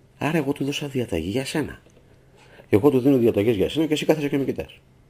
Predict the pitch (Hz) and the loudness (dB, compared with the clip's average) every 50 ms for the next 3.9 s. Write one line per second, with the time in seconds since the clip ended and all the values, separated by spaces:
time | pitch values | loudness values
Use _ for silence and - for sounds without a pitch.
0 | _ _ _ - _ _ _ _ - _ _ - - 123 127 131 - - - 131 | _ _ _ -20 _ _ _ _ -20 _ _ -8 -2 0 0 0 0 2 2 4
1 | - 90 85 101 95 107 104 - _ _ _ - 214 190 214 190 160 143 110 101 | 4 2 0 0 -4 -4 -6 -14 _ _ _ -10 -4 0 0 0 0 0 2 0
2 | 90 78 80 98 101 104 107 110 104 80 76 69 - - _ _ _ _ _ _ | 2 4 4 4 4 4 2 2 0 0 -2 -8 -16 -20 _ _ _ _ _ _
3 | _ - - 233 240 214 214 214 202 190 190 175 123 90 73 - - | _ -4 -2 0 2 4 2 2 4 4 4 4 4 2 0 -6 -12